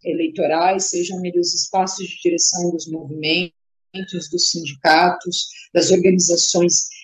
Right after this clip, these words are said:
é, de bairro, das organizações sociais. A gente tem que ter política concreta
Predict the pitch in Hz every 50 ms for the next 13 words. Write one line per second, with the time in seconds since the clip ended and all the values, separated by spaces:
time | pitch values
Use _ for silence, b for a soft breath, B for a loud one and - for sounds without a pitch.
0 | B B _ 170 170 160 147 165 160 139 139 151 160 170 180 190 190 190 185 175
1 | 175 170 170 175 175 180 180 180 175 170 - - 175 170 165 - - 165 156 -
2 | - 170 156 156 156 165 175 175 180 175 - - 185 180 - - 196 190 - -
3 | 240 247 233 233 240 240 - - 240 - - 233 247 262 - 214 175 165 170 170
4 | - - 180